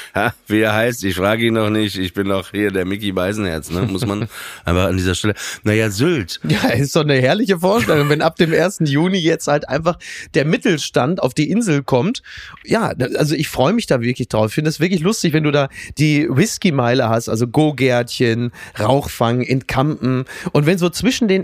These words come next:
Speaker 2: S U Vs, zwischen den G-Klassen und den Range Rovers sich plötzlich dann so der, der Mittelstand, einfach so richtig normale Leute,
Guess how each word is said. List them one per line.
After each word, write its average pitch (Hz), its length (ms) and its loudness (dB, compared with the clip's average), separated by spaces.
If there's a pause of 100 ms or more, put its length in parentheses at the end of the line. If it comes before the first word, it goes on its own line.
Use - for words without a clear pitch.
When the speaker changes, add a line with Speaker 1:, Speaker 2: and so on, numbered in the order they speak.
Speaker 2:
S - 240 -2
U 185 120 2
Vs, 180 340 -2
zwischen 185 280 0
den 160 240 -2
G-Klassen 160 640 0
und 147 140 -2
den 147 120 0
Range 135 300 2
Rovers 147 260 0
sich - 160 -4
plötzlich 156 380 -2
dann 156 200 0
so 147 220 2 (360)
der, 135 140 0 (120)
der 175 100 2
Mittelstand, 170 680 0
einfach 170 240 -2
so 170 120 -2
richtig 226 380 -4 (160)
normale 202 600 2
Leute, 196 680 0